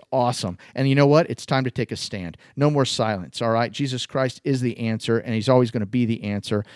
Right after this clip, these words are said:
and that's how it is, good versus evil. And the evil one, man, he is up in arms, and that's what it's, that's what's happening here. And this kind of scumbag, scumbag action, this kind of disgusting stuff that's going on with Epstein's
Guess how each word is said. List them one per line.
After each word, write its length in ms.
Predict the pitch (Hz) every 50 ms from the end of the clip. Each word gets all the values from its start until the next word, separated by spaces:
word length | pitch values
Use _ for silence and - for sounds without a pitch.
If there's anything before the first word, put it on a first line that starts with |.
| - -
and 120 | - 120
that's 180 | 135 156 - -
how 220 | 160 139 127 110
it 60 | 107 110
is, 320 | 110 104 98 92 87 - - _ _
good 200 | - 147 156 156
versus 380 | - 135 123 117 - 117 101 107
evil. 300 | 113 113 101 101 95 - - - - _
And 140 | - 110 110
the 100 | - -
evil 200 | 139 143 139 139
one, 260 | 139 135 139 139 139
man, 260 | 131 127 131 131 135 127
he 180 | - - 151
is 320 | 151 - 117 104 95 95 101 - -
up 240 | 123 120 127 -
in 140 | 131 113 117
arms, 480 | - - 120 113 120 113 110 110 98 101
and 120 | 98 117
that's 240 | 131 143 151 - -
what 160 | 151 151 143
it's, 200 | 135 127 - -
that's 260 | - 127 131 147 -
what's 140 | 160 139 -
happening 400 | - 135 143 - - 135 117 110
here. 240 | 104 113 110 107 104 - - - - -
And 160 | - 113 113
this 220 | 107 131 160 - -
kind 200 | - 160 147 127
of 220 | 104 101 95 - _ - _ _
scumbag, 720 | - - - - - - 139 135 135 135 139 135 127 - - _ _ _ _
scumbag 580 | - - - - 143 135 135 131 131 127 123 110
action, 440 | 113 113 120 123 - - 143 127 123 - - _ _
this 140 | 135 143 -
kind 180 | - 156 143
of 60 | 135
disgusting 680 | 120 107 95 - - - - 127 123 127 - - 139 123
stuff 300 | 120 - - 127 120 -
that's 220 | - - - -
going 200 | - - 123 123
on 160 | 120 120 120 113
with 160 | 107 104 113 -
Epstein's 460 | 117 107 - - - 117 110 107